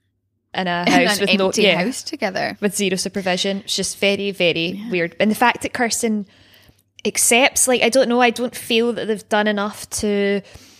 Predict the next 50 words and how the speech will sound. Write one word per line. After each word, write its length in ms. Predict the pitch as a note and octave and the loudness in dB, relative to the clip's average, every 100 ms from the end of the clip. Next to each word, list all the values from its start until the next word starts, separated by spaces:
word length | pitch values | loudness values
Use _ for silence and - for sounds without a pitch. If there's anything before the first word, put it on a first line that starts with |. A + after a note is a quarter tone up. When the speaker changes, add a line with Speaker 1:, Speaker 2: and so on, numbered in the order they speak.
| - _ | -20 _
Speaker 1:
it's 120 | - | -4
a 40 | A#3+ | 2
bit 160 | A#3+ | 2
weird. 160 | A#3 A3+ | 4 0
You 40 | |
could 120 | - A#3 | 0 0
tell 140 | A#3+ | 2
she 100 | - | 2
didn't 160 | A#3+ G3 | 0 0
want 160 | G3 | -2
to 80 | - | -2
go 100 | G#3 | -4
home 80 | F#3+ | -2
at 60 | |
the 100 | F#3+ | 0
end 120 | F3+ F#3 | -2 0
of 60 | |
the 60 | F3 | 0
last 500 | E3+ E3+ - - - _ _ _ - | 0 0 -2 -4 -10 _ _ _ -2
episode, 380 | F#3 E3+ - F3+ | -2 0 -2 0
and 80 | |
then 160 | F#3 F3+ | 0 0
you 80 | F3+ | 0
had 220 | F3 F3 | 2 2
her, 140 | F3+ | 0
like, 380 | F3 F3 - - - _ - - _ | 2 0 -4 -14 -20 _ -20 -20 _
staring 380 | - - F#3+ F3+ | -4 0 2 2
wistfully 360 | F3+ F#3 G3+ G3 | 0 0 2 0
at 60 | |
the 40 | - | 0
picture 400 | F#3+ - - F3+ | -4 -4 -2 0
of 140 | E3+ | 0
the 60 | F#3 | -2
boys, 580 | F3 E3+ F3 F3+ F#3 - | 0 2 2 2 0 -2
and 160 | F3 | -4
it's 140 | E3+ - | -4 -2
like, 100 | F3 | 0
"Oh, 40 | |
I 80 | F3+ | 0
don't 160 | F#3+ - | 0 0
want 180 | G3 - | 0 0
to 120 | G3+ | 0
let 200 | F#3 - | 2 2
them 160 | F#3 | -2
down," 400 | F3+ F#3 G#3 B3 | 0 2 4 2
but, 140 | A#3+ - | 0 0
like, 160 | G#3+ G#3+ | 0 -2
I 60 | |
don't 260 | G3+ A3 G#3 | -2 -2 -4
feel, 560 | - G#3 G3 G3+ G#3 | -6 0 2 4 0